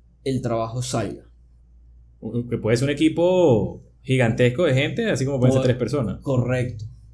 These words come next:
Speaker 1: correcto, correcto. Si lo vemos a, a, a temas como, eh, proyectos internacionales,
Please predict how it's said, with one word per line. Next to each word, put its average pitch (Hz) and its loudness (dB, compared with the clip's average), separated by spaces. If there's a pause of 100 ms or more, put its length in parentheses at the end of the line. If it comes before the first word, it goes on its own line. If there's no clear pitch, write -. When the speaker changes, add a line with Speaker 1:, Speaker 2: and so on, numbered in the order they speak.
Speaker 1:
correcto, 113 -8
correcto. 104 -12
Si - 0
lo 139 2
vemos 147 2
a, 165 2
a, 127 -2
a 123 -12
temas 139 -4
como, 131 -2 (220)
eh, 110 -6
proyectos 131 -2
internacionales, 143 -2